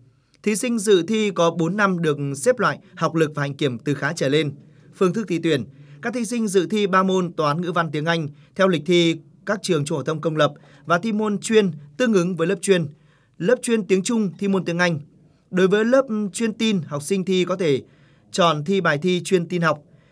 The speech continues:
trong đó có năm mươi phần trăm kiến thức môn tin học và năm mươi phần trăm kiến thức môn toán hoặc bài thi môn chuyên toán. Mỗi thí sinh được đăng ký dự thi không quá hai lớp chuyên. Không đỗ nguyện vọng thứ nhất sẽ được xét tuyển nguyện vọng thứ hai.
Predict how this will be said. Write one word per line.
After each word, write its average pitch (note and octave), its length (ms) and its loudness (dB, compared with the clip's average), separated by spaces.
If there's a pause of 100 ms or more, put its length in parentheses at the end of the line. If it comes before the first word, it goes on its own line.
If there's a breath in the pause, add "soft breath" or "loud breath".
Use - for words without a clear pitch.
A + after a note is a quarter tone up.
(140 soft breath)
trong G3 180 0
đó E3+ 100 4
có E3+ 140 -4
năm F3+ 140 -2
mươi F3+ 140 -2
phần C#3+ 120 -4
trăm E3 280 -2
kiến D3+ 200 -4
thức A#3 160 -8
môn E3+ 140 0
tin E3 180 -2
học D3+ 240 0
và C#3+ 120 -4
năm E3 140 -2
mươi E3 120 -4
phần C#3 140 -6
trăm D#3 180 -2
kiến D3 180 -4
thức A3 200 -4
môn D3+ 180 -4
toán D3+ 300 0 (300 soft breath)
hoặc F3 220 -2
bài E3+ 220 2
thi G#3+ 140 0
môn G3 220 0
chuyên F3 220 0
toán. D#3 280 0 (800 soft breath)
Mỗi F#3+ 240 2
thí B3 120 -4
sinh A3+ 200 -4
được F#3 120 4
đăng G3+ 140 0
ký F#3+ 180 0
dự F#3+ 140 -2
thi G#3 160 -2
không G3 180 -2
quá D#3+ 160 0
hai F3+ 120 0
lớp G#3 120 -2
chuyên. F#3 280 2 (380 loud breath)
Không A#3 200 0
đỗ A#3 100 4
nguyện A#3 200 0
vọng E3 200 0
thứ F3+ 80 0
nhất G3+ 260 0
sẽ F#3+ 200 -2
được D3 240 0
xét A#3+ 200 -4
tuyển D3 200 0
nguyện C#3+ 140 -6
vọng C#3 120 -6
thứ C#3+ 120 -6
hai. D#3+ 280 0